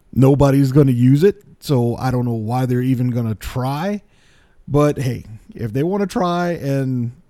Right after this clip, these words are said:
you know, just let it sit and collect dust like some of the other features that they've put out in the past, more power to 'em.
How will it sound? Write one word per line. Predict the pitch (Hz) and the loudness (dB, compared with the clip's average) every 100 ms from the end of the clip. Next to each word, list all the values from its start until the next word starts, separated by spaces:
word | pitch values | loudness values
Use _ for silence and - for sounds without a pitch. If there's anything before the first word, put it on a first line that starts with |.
| - | -6
you | 127 | -4
know, | 131 | -4
just | 117 127 139 | -4 -4 2
let | 135 | 2
it | 139 - | 2 -2
sit | - 147 143 | 0 0 0
and | 139 135 131 | -2 -2 0
collect | 139 139 123 | 0 0 0
dust | 135 143 135 139 | 0 0 -2 -2
like | 131 117 - - | -4 -4 -12 -6
some | 135 | -2
of | 127 | 0
the | 127 | 0
other | 135 | 0
features | - 147 143 147 135 | 0 -2 0 -2 -2
that | 143 | -2
they've | 143 139 | 0 0
put | 156 151 | 0 2
out | 151 147 | 0 -4
in | 147 | -4
the | |
past, | 139 156 160 - - _ - _ _ _ _ _ - | 0 2 0 -4 -16 _ -20 _ _ _ _ _ -2
more | 127 135 | 0 4
power | 151 139 127 | 4 2 0
to | 190 214 | 0 0
'em. | 202 196 | -2 -4